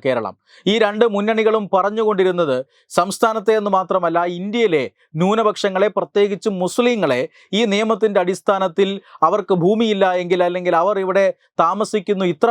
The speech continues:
വർഷമായി താമസിക്കുന്നു എന്ന് തെളിയിക്കാൻ കഴിഞ്ഞില്ല എങ്കിൽ അവരെ പിടിച്ചുകൊണ്ടുപോയി ഇന്ത്യയുടെ അതിർത്തിയിലുള്ള കോൺസെൻട്രേഷൻ ക്യാമ്പുകളിൽ പാർപ്പിക്കുമെന്നും പലരെയും രാജ്യത്തിന് പുറത്തേക്ക് പുറന്തള്ളും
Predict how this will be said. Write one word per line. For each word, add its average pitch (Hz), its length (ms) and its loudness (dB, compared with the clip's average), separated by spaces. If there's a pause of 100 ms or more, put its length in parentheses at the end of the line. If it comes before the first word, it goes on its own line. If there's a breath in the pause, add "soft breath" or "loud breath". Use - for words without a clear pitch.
(100)
വർഷമായി 180 440 -2 (100)
താമസിക്കുന്നു 185 560 -2 (100)
എന്ന് 175 200 -2
തെളിയിക്കാൻ 214 440 0 (120)
കഴിഞ്ഞില്ല 170 320 0 (160)
എങ്കിൽ 151 180 0 (380 loud breath)
അവരെ 220 220 2 (100)
പിടിച്ചുകൊണ്ടുപോയി 180 840 0 (360 soft breath)
ഇന്ത്യയുടെ 208 400 2 (180)
അതിർത്തിയിലുള്ള 202 640 0 (140)
കോൺസെൻട്രേഷൻ 208 720 0 (320)
ക്യാമ്പുകളിൽ 196 520 0 (100)
പാർപ്പിക്കുമെന്നും 170 680 -2 (300 loud breath)
പലരെയും 220 460 2 (120)
രാജ്യത്തിന് 202 480 0 (280)
പുറത്തേക്ക് 202 580 0
പുറന്തള്ളും 190 540 0